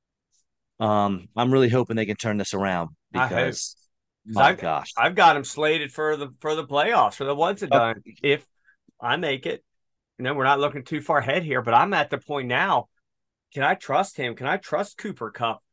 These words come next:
Speaker 2: in the fantasy playoffs, or do I play them before that because I, I don't really wanna play him when it really, really matters?
Speaker 1: It's tough to trust anybody, <laughs> man.
Speaker 2: It is anymore.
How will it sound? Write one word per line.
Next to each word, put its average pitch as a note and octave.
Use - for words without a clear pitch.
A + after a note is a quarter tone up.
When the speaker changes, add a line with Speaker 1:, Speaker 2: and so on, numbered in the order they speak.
Speaker 2:
in B2
the A#2
fantasy A#2
playoffs, A#2
or A#2+
do B2
I C#3+
play E3+
them D#3
before E3
that C3
because D3
I, B2+
I C3+
don't D3+
really D#3+
wanna E3
play C3+
him C3+
when C3
it A2+
really, C3+
really C#3
matters? C3+
Speaker 1:
It's -
tough G#3+
to -
trust B2+
anybody, G#2+
<laughs> -
man. G#2
Speaker 2:
It E3+
is A#3
anymore. A2+